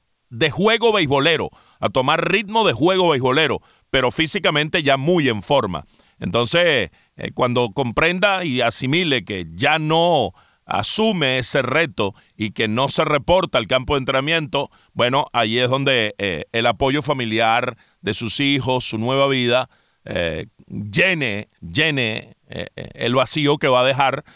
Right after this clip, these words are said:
porque es inevitable sentir ese vacío de no tener que ir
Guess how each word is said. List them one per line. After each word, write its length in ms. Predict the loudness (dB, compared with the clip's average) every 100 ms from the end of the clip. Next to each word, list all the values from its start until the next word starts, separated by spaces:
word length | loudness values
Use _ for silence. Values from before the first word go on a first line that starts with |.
| -12
porque 220 | -6 -2
es 80 | 0
inevitable 600 | 0 0 2 2 2 -2
sentir 340 | -4 -4 -2
ese 200 | -2 0
vacío 420 | 0 0 0 -2 -4 -12 -20 -4
de 120 | 0
no 120 | 0
tener 360 | 0 0 0 0
que 180 | -2 0
ir 260 | -2 -4